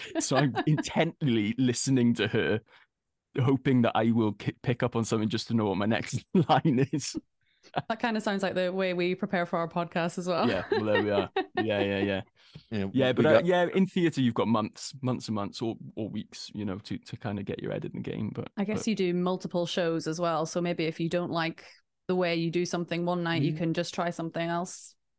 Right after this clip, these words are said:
Speaker 2: the
Speaker 1: Yeah.
Speaker 2: second night, or
Speaker 1: And, and, and everything's, everything you do is in order, right? So you start the play at the beginning
Speaker 2: Yeah.
Speaker 1: and you finish the play at the end, and your character goes on a, a, a linear journey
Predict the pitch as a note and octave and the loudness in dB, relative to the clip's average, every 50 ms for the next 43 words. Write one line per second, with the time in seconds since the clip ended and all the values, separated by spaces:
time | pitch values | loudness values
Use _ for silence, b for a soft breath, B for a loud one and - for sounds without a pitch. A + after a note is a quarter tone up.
0 | _ _ _ - - - - F#3 F3 - F#3 F3+ F3+ F3+ F3+ F3+ F#3 - - F3 | _ _ _ -8 -4 -2 -2 -2 -2 -2 -4 -4 -2 -2 -2 -4 -4 -6 -6 -6
1 | E3+ E3 D#3 D#3 D#3+ E3 - - E3 F3 F3+ E3 - F3 E3+ D#3+ D#3+ E3 D#3+ F#3 | -6 -4 -4 -2 -2 -2 -2 -4 -4 -4 -4 -2 -2 0 0 0 0 0 0 -2
2 | - - D3 B2+ B2 A#2 A2 - - - C3 B2 B2+ B2+ B2 B2+ A#2+ A2 A2+ G2+ | -2 0 2 2 2 2 0 -2 -4 -4 -2 -2 -2 -2 0 0 0 0 -2 -2
3 | - A#2+ A#2+ A2+ G#2+ A2 A2 A2+ A#2 B2 C3+ B2 - G#2 - - _ _ _ - | 0 0 2 0 0 0 0 0 2 2 0 0 -2 -4 -8 -8 _ _ _ -12
4 | - - G#2+ A#2 C#3 - - - - G#2 G2 F#2+ - - B2+ A#2+ - - - - | -8 -4 -4 -4 -4 -4 -6 -6 -4 -4 -4 -6 -6 -4 -4 -4 -4 -4 -4 -2
5 | A#2+ G2+ - - - - - F3+ F3 - A2+ A#2 A2 G2+ - - A#2 A2 G2 - | -2 -2 -2 -2 -2 0 0 2 2 2 0 0 -2 -2 -2 -2 -2 -2 -2 -4
6 | - - - A#2 G2 D#2+ D2+ G#2+ G#2 G#2+ A2 A2+ G#2 F#2 G#2 G2 F#2+ - B2 A#2 | -8 -4 -4 -2 -2 -2 -2 -2 -2 -2 -2 -2 -2 -2 -4 -4 -4 -4 -4 -4
7 | G#2+ G2+ - - G#2 A2+ G2+ G#2+ G#2+ - G#2 G#2 G#2+ G2+ G2 G2 - - - F#2 | -4 -4 -6 -6 -4 -4 -4 -2 -2 -4 -2 -2 -2 -2 -2 -4 -6 -6 -8 -8
8 | - - - - - A#2 A2 G#2+ A2 G#2+ G2 G#2 F#2+ D#2+ - A#2 A#2 A#2+ A2+ A#2+ | -8 -10 -8 -6 -4 -2 -2 0 0 0 0 -2 -2 -2 -2 0 2 2 4 2
9 | A#2+ G2+ F#2 | 2 0 -2